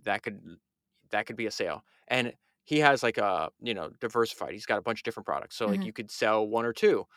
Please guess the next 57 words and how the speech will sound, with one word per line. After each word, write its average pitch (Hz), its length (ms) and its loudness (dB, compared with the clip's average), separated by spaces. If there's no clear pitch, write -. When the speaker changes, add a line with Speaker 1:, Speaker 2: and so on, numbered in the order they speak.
Speaker 1:
and 110 120 -2
then 113 100 -2
keep 117 280 -6
expanding 123 400 -2
the 143 100 2
other 185 140 2
two 98 200 -10
and 73 80 -8
then 101 140 -6
make 113 160 -2
a 131 60 -4
new 160 180 2
one. 80 220 -2
Like, 98 240 -10
my, 160 180 8
my, 180 300 8
my, 147 480 8
uh, 110 380 0
chosen 131 380 2
path 127 320 0
is 110 180 -4
different, 185 380 -6
and 233 100 -4
it's 214 100 -8
just 170 180 -6
Speaker 2:
Mm-hmm. 185 80 -16
Speaker 1:
based 127 220 -2
on, 110 80 -4
like, 104 120 -8
the - 80 -18
personality 104 500 -4
and 104 80 -10
who 113 60 -2
you 101 140 -4
are. 110 180 2
It's 151 120 -4
just, 117 140 -8
like, - 120 -12
I 117 160 -2
like 160 180 -2
to 127 100 -8
give 113 220 0
everything 107 420 -2
to 104 100 -12
one 92 220 -8
thing. - 220 -12
Like, 107 140 -4
I 113 100 2
like 135 180 0
to - 80 -8
go 113 180 2
so 113 220 -4
much 110 220 -4
further 110 320 0
than 101 100 -6
anybody 101 340 -4
else, 123 380 -2